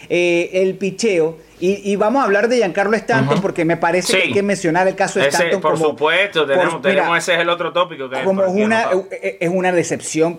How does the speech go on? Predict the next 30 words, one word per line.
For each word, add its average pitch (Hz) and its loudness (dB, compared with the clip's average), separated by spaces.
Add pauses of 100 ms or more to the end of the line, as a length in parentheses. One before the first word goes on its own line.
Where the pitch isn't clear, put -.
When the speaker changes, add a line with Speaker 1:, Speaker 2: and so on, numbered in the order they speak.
Speaker 1:
pero 175 2 (120)
quiero 233 2
antes 247 2
de 233 4
Stanton, 202 -2 (400)
de 233 0
aquí 240 0
decir 233 2
lo 240 2
siguiente. 139 -6 (840)
Y 254 0
estamos 262 0 (100)
hablando 220 2
de, 196 -2
este 226 0
es 233 0
el 233 2
podcast 220 0
de 202 2
los 147 0
Yankees, 175 -2 (140)
hablamos 180 4
aquí 170 -2
como 196 2
yanquistas, 151 -2 (260)
eh, 156 0
amen 226 0
a 214 2
los 165 2
Yankees, 208 -2